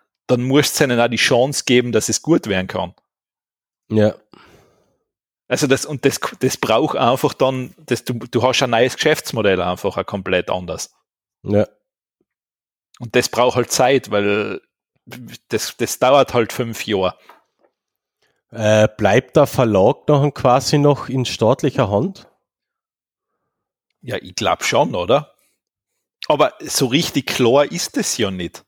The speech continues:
Speaker 2: Na, weil die Zeitung ist, steht da zumindest auf Wikipedia, zu hundert Prozent im Besitz der Republik Österreich.
Speaker 1: Richtig, und das finde ich halt in dem Fall doppelt schade, weil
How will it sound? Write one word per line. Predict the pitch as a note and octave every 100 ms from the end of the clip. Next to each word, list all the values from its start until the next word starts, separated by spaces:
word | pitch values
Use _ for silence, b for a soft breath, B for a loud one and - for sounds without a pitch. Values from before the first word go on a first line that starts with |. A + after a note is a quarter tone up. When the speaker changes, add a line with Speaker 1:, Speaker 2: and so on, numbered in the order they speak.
| _ _ _ _ _
Speaker 2:
Na, | C3 A#2+ C#3 C3 B B B B B _
weil | G#2+ G#2+ G#2+ G2+
die | G#2+
Zeitung | - A2 B2+ D3+ C#3+
ist, | B2 - - - -
steht | - A#2+ -
da | A#2+
zumindest | - B2 A#2 A#2
auf | -
Wikipedia, | - A2+ A#2 B2+ C3 A#2+
zu | - A2+
hundert | C3+ C3
Prozent | - - B2+ B2
im | A#2+
Besitz | A#2 G#2+ B2 -
der | A#2+
Republik | A2+ - A2+ B2 -
Österreich. | A2 - F#2 F2 E2 - b b b b b _
Speaker 1:
Richtig, | - C3 B2+ - C3 -
und | C3
das | C#3 D3 -
finde | E3 D#3
ich | C#3
halt | C3+ -
in | B2
dem | B2+ C#3
Fall | B2+
doppelt | A#2 C#3 - D3 -
schade, | B2+ A#2 B2 G#2+
weil | A2